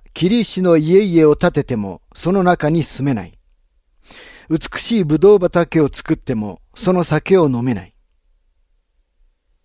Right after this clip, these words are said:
あなた方は貧しい者を踏みつけ、彼から小作料を取り立てている」と書かれています。いつの時代であっても、貧しい人々が公正な扱いを得ることはありません。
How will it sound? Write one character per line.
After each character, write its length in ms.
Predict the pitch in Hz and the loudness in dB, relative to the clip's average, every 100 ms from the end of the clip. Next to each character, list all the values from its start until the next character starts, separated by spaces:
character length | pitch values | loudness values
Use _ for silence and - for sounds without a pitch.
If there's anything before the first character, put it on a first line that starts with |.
| _ _ - - - - _ - | _ _ -20 -20 -20 -20 _ -6
あ 120 | 175 | 0
な 100 | 165 | 0
た 80 | 147 | 0
方 220 | 147 156 | -2 2
は 100 | 160 | 2
貧 320 | 156 165 196 | 4 2 0
し 180 | - 247 | -2 0
い 40 | |
者 260 | 196 175 208 | 0 2 2
を 80 | 156 | 2
踏 140 | 127 | 0
み 120 | 147 | -4
つ 140 | 135 - | -4 -8
け、 280 | 120 101 _ _ _ _ - | -8 -8 _ _ _ _ -2
彼 220 | 185 175 | 2 2
か 140 | - 170 | 2 0
ら 120 | 156 | 0
小 180 | - 156 | -4 -2
作 360 | 226 - 233 | 0 0 -2
料 200 | 208 165 | 2 4
を 100 | 147 | 2
取 240 | - 147 190 | 0 -6 -2
り 0 | |
立 200 | 180 175 | -2 0
て 140 | 175 | -2
て 160 | - 160 | 0 0
い 100 | 117 | 0
る」 160 | 101 _ - | -6 _ -4
と 60 | |
書 180 | 185 160 | -4 -2
か 100 | 147 | -4
れ 80 | 120 | -4
て 120 | - | -8
い 20 | |
ま 100 | - | -18
す。 220 | - - _ _ _ _ _ _ _ _ _ _ - - - - - | -18 -20 _ _ _ _ _ _ _ _ _ _ -20 -20 -20 -18 -6
い 140 | 226 | -6
つ 100 | 214 | -2
の 100 | 185 | -2
時 140 | 143 156 | 0 2
代 160 | 165 | 4
で 100 | 156 | 4
あ 40 | 156 | 2
っ 40 | |
て 140 | - | 0
も、 160 | 135 139 | -2 0
貧 340 | 139 143 190 | 2 2 0
し 180 | 220 233 | -2 -4
い 20 | |
人 200 | 160 - | -4 -2
々 240 | 156 - 131 | -4 -2 0
が 280 | 127 175 - _ - | 2 0 -2 _ -12
公 260 | - 220 240 | -4 -4 -2
正 240 | 214 208 | 0 2
な 160 | 180 165 | 4 0
扱 360 | - - 170 | 0 -2 0
い 100 | 165 | 4
を 140 | 165 - | 2 4
得 160 | 196 | 2
る 80 | 170 | 2
こ 160 | - 147 | -2 -4
と 100 | 190 | 0
は 80 | 165 | 0
あ 40 | |
り 80 | 107 | -2
ま 100 | 85 | -12
せ 120 | |
ん。 60 | - | -18